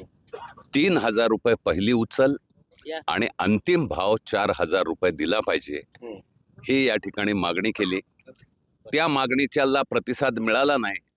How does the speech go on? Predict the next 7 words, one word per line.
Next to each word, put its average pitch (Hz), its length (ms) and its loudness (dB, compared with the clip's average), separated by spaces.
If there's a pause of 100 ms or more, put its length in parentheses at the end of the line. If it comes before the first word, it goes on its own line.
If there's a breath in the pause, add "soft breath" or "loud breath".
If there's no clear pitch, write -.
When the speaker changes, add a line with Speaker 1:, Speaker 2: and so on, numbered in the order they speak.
(140)
Speaker 1:
म्हणून 101 280 -6
कारखान्यासमोर 104 720 -2
ठिय्या 104 500 0
आंदोलन 139 420 2
सुरू 101 240 -4
झालं. 76 300 -4
Speaker 3:
हो. 117 340 -8